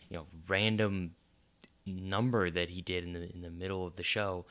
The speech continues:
it feels completely out of place and feels like an ad for The Masked Singer, which I still don't know how that show's on the air. Who's watching The Masked Singer?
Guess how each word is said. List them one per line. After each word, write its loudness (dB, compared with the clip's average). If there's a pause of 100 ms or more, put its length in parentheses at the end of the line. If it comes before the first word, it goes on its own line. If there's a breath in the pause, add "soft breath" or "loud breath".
(340 loud breath)
it -4
feels 4
completely 0
out 4
of -6
place -6
and -10
feels -4
like -6
an -8
ad -2
for -4 (360 loud breath)
The -6
Masked 0
Singer, -2 (400 loud breath)
which -6 (320)
I -6
still 0
don't 2
know 0
how -2
that 0
show's 0
on -10
the -6
air. -4
Who's -4
watching 0
The -4
Masked -6
Singer? -8